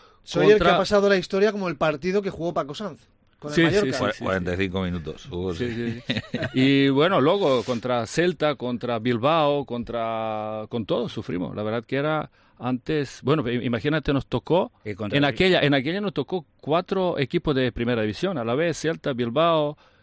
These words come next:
Speaker 2: no sé quién era. Era, pf, es que terrible llegar hasta el final,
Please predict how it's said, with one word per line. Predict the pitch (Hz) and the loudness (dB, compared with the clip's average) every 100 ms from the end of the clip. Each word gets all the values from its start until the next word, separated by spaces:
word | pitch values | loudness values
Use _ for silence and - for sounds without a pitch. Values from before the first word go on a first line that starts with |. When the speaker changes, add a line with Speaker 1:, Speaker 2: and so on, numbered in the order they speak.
| _ | _
Speaker 2:
no | - | -6
sé | 123 123 | -4 -2
quién | 117 | 0
era. | 120 113 107 | 0 0 -2
Era, | 113 139 131 | -4 -2 -2
pf, | - - 113 | -6 -10 -10
es | 101 | -10
que | - 104 | -8 -10
terrible | 110 113 120 175 107 | -6 -2 0 2 0
llegar | 107 113 127 | 2 2 0
hasta | 120 120 | 0 -2
el | 113 | -2
final, | 113 120 151 175 | -4 -2 -4 -6